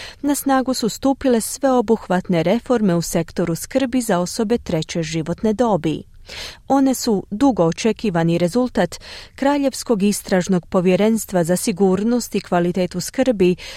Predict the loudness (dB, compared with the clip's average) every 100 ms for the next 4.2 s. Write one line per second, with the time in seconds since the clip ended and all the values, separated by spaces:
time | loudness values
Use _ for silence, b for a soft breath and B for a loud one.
0 | B -2 0 0 -2 -2 -2 0 -2 -2
1 | -2 0 -2 -2 0 0 2 2 4 2
2 | 0 -4 -20 -6 0 2 0 -2 -4 0
3 | -2 0 -4 -2 0 0 -2 -4 -4 -6
4 | -4 -4